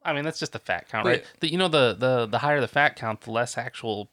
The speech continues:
Speaker 1: product you're gonna
Speaker 2: Yeah,
Speaker 1: have
Speaker 2: but
Speaker 1: when it's
Speaker 2: the
Speaker 1: done cooking.
Speaker 2: fat equals flavor.
Speaker 1: Sometimes.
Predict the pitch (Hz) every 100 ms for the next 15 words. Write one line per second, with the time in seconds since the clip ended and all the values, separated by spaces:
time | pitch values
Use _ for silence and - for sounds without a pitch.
0 | _ 117 123 104 110 107 254 165 135 131
1 | 113 - 123 101 113 - - 139 151 165
2 | - _ _ 147 131 131 135 147 - _
3 | 185 175 104 95 _ - - 107 123 95
4 | 95 107 -